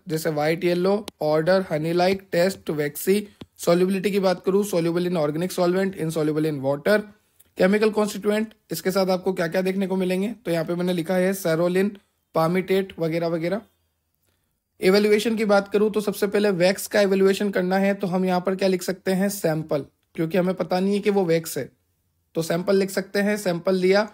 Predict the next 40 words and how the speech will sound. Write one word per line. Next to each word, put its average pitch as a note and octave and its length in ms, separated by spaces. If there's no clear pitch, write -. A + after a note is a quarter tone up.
कॉस्टिक F3 400
सोडा F#3+ 300
सॉल्यूशन F3+ 420
में F#3+ 140
डाला, E3 300
दस F#3 280
मिनट G3+ 220
तक G3+ 120
उसे G3+ 200
रखा, F3+ 320
कूल G3 380
करा, F#3+ 320
अगर G3+ 380
यहाँ E3+ 280
पर A3 120
कोई G3 240
भी G3+ 160
टर्बिडिटी F#3 640
नहीं F#3 440
आई F3 280
तो G3 100
मतलब F#3+ 420
बहुत E3+ 220
बढ़िया, F3+ 360
आपके D#3+ 320
पास G3+ 320
वैक्स F3 400
ही G3+ 180
था। F3 180
तो G#3 80
टर्बिडिटी G3+ 600
नहीं A3 320
आनी G3 200
चाहिए। D#3 260
टर्बिडिटी F#3+ 540
का A3 80
मतलब G#3 220
होता G#3 180
है G#3+ 120
धुंधलापन, F#3+ 640